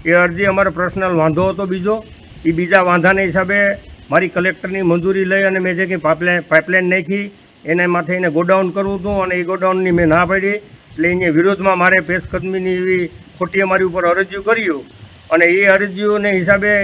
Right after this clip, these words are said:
એ બધા લોકોને હેરાન કરે. અને આજે ગામો ગામ ગૌશરણને હેઠે જમીન જે લોકોની આવી, એ લોકોએ થોડું થોડું બધાએ કર્યું, આખા તાલુકાની વાત કરું, જિલ્લાની વાત કરું, એ કોઈ એવો નથી કે અન્ય નથી કર્યું.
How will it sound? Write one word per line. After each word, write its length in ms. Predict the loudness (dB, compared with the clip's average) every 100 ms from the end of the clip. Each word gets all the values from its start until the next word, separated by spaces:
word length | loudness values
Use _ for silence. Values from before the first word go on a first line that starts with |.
| 0
એ 100 | -2
બધા 300 | 0 2 2
લોકોને 320 | 0 -2 2
હેરાન 300 | 4 4 2
કરે. 220 | 0 0 -2 -8 -20 -20 -6
અને 160 | -2 2
આજે 280 | 2 2 0
ગામો 360 | 2 2 2
ગામ 400 | 4 4 4 -2 -12 -20 -20 -20 -20 -20 -2
ગૌશરણને 560 | 4 4 4 2 2 2
હેઠે 240 | 2 0
જમીન 360 | 0 0 -2 0
જે 180 | 2 2
લોકોની 360 | 0 -2 0
આવી, 320 | 0 2 0 0 -12 _ _
એ 120 | -2
લોકોએ 380 | 0 -2 0 0
થોડું 260 | 0 0 0
થોડું 220 | -2 0
બધાએ 280 | 2 4 4
કર્યું, 260 | 2 0
આખા 260 | 0 0 0
તાલુકાની 400 | 2 2 2 2
વાત 160 | 0 -2
કરું, 220 | -4 -2
જિલ્લાની 400 | 0 2 2 2
વાત 120 | -2
કરું, 200 | -2 -8 -8 _ _ _
એ 60 | -6
કોઈ 300 | 2 4 4
એવો 220 | 4 4 4 2
નથી 300 | 0 -2 -4
કે 120 | 0
અન્ય 280 | 2 2 0
નથી 300 | -2 -4 -4
કર્યું. 280 | -2 -2